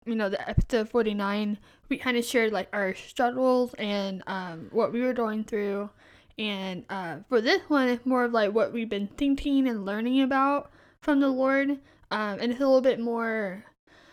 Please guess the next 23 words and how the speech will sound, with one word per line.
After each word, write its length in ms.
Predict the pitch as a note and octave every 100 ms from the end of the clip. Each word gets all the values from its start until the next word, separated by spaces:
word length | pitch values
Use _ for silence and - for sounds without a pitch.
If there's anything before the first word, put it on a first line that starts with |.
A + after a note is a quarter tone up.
| _ -
I 100 | D4
would 100 | F#4
say, 180 | G4 F#4
like, 160 | D4+
positive 720 | - A#3 A3 B3+ C#4 C#4+ D4 C#4
for 160 | E4+ D4+
us 160 | C#4+
to 80 | D#4+
talk 260 | D4 D4 E4
about, 420 | E4 D#4+ D#4+ C#4
but 160 | B3+
it 80 | B3
might 280 | B3 A#3+ -
be 140 | B3+ A#3+
something 480 | B3+ A#3 A#3 A3 A3
that, 500 | G#3 G3+ F#3 A#2+ - _ _ _ -
um, 540 | G3+ G3+ F#3 E3 D#3 D3
maybe 320 | A3+ A3+ A3+
you 440 | A3+ G#3 G#3+ A3 G#3+
haven't 440 | - G#3 G#3+ G#3
really 580 | G3 G#3 G3+ F#3 F#3 E3+ - _ _ - _ _ _
thought 240 | D4 C4+
about, 440 | C#4+ C#4+ C4 C4+